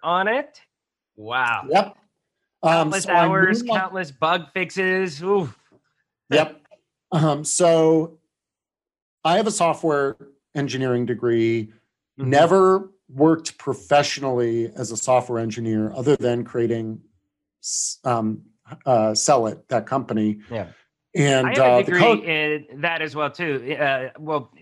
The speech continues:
Speaker 1: technically, it's information sciences and technology, but it covers, you know, I T, I S, uh, engi-, yeah, software engineering,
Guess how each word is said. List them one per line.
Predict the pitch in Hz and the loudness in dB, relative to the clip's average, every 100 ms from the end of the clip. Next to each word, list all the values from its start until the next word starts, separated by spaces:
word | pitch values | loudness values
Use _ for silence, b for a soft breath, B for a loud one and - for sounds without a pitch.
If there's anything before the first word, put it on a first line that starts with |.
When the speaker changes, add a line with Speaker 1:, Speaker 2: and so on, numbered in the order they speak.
| - | -8
Speaker 1:
technically, | 185 170 165 165 151 | -6 -6 -10 -6 -4
it's | 139 | -4
information | 170 160 156 151 151 160 147 B B B | -8 -8 -4 -2 -4 -6 -8 B B B
sciences | - 190 160 160 147 156 143 | -8 -4 -2 -4 -6 -4 -4
and | 113 143 139 | -2 -4 -4
technology, | 151 139 147 143 147 143 123 131 127 | -6 -4 -2 -4 -4 -8 -6 -6 -6
but | 107 127 | -6 -4
it | 127 120 | -4 -8
covers, | - 147 135 131 123 120 107 | -8 -6 -4 -4 -4 -8 -8
you | 135 | -6
know, | 110 110 107 - | -4 -6 -12 -6
I | 127 | -6
T, | 131 - 139 131 | -6 -10 -6 -2
I | 127 123 | -2 -2
S, | 127 127 127 117 - | -2 -2 -2 -6 -8
uh, | 123 113 110 | -4 -2 -2
engi-, | 120 120 123 113 | -4 -6 -8 -8
yeah, | 131 117 | -8 -6
software | - 139 120 135 | -4 -4 -2 -2
engineering, | 127 123 123 123 131 123 | -4 -6 -8 -6 -6 -6